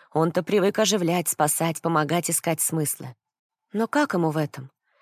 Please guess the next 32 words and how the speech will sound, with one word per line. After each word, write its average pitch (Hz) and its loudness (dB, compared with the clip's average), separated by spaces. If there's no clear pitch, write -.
Если 185 0
он 202 2
преуспевает, 170 0
и 160 2
его 156 2
девушка, 160 -2
подруга 160 0
или 156 2
жена 156 0
оживает, 147 0
мужчине 170 2
кажется, 175 0
что - -2
он 165 0
получил 175 -2
то, 160 -2
что - -2
хотел. 127 -6
Однако 180 2
ожившая 170 2
женщина 151 -2
начинает 180 0
функционировать 190 -2
отдельно 175 -2
от 165 -2
спасителя, 151 -4
ходить 190 0
на 202 2
работу, 160 2
заниматься 165 0
своими 175 0
делами, 147 -2